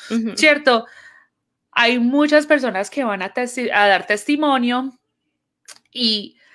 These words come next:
Speaker 2: dicen unas cosas que uno se dice, "Ok,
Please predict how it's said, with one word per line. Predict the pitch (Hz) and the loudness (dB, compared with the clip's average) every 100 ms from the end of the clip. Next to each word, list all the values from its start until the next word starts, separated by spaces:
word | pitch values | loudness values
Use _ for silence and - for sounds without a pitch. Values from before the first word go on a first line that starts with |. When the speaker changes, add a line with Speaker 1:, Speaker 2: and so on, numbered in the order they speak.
| - - | -20 -20
Speaker 2:
dicen | - 196 254 240 240 320 - | -8 2 2 4 2 0 -2
unas | 254 277 285 | -4 0 -2
cosas | 294 302 285 277 269 | 0 2 2 0 -4
que | - | -6
uno | 208 | -2
se | 214 | 0
dice, | 240 233 208 | 0 2 2
"Ok, | 202 | 2